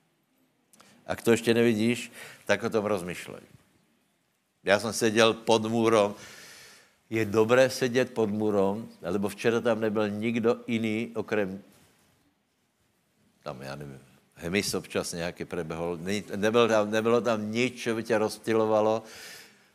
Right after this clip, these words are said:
Eh, eh, pozeráš na tú, na tú stenu, ktorá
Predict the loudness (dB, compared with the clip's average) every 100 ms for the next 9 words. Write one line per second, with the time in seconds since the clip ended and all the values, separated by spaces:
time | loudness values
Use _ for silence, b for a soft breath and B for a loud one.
0 | _ 6 10 12 12 10 8 6 8 8
1 | 6 6 4 4 4 2 6 8 6 6
2 | -2 2 0 4 2 2 0 0 6 4
3 | 4 2 4